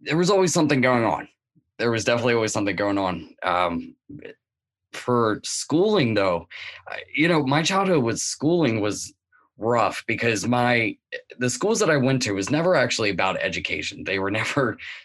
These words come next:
top in anything when it comes to the education. Um, a-, and I realized pretty early on that most of my teachers growing up were just substitutes. And,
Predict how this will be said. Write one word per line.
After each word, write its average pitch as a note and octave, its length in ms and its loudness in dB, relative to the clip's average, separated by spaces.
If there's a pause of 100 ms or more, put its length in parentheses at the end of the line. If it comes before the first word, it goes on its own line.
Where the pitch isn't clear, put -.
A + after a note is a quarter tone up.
(120)
top C3 340 2
in A#2+ 140 2
anything A2 600 0 (280)
when G2+ 120 -4
it G#2 80 -2
comes G2+ 360 -2
to F2+ 540 -4 (140)
the F#2+ 100 -6
education. E2+ 760 -4 (100)
Um, E2 480 -4 (340)
a-, F#2 280 0
and G2+ 120 -2
I G2+ 40 -2
realized A2+ 600 0
pretty B2 200 0
early G#2+ 300 2
on G#2+ 240 0
that F2+ 280 0 (120)
most A2 260 -2
of G#2+ 60 -2
my F2+ 120 0
teachers D3 440 0
growing F#2 320 -2
up F2 200 -6 (340)
were G2 160 -4
just G2+ 340 -4
substitutes. B2+ 720 -4 (400)
And, F#2 520 -4